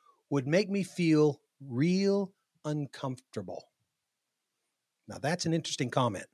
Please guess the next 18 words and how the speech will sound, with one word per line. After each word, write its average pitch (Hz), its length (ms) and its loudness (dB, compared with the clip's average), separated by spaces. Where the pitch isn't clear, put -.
Having 202 300 6
Jesus 165 480 4
and 147 100 2
those 160 420 6
whom 160 220 4
he 247 320 6
provides 135 680 6
to 143 80 -4
keep 170 240 2
us - 80 2
sharp 208 540 8
and 135 160 0
pure, 202 360 6
his 156 200 6
body, 180 460 8
uh, 147 340 -2
maybe 226 480 6
it's - 520 0